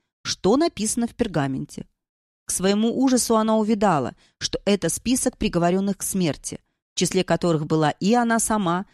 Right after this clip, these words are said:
затем Лето, Эклект и многие другие именитые граждане Рима.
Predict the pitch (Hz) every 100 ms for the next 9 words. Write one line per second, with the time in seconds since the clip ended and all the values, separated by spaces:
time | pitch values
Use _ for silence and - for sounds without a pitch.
0 | _ 160 170 170 151 139 151 226 - 226
1 | - - - 151 196 226 - - - 160
2 | 170 220 220 214 220 175 165 151 - 151
3 | 147 135 175 - 233 185 143 139 156 151
4 | 147 135 127 -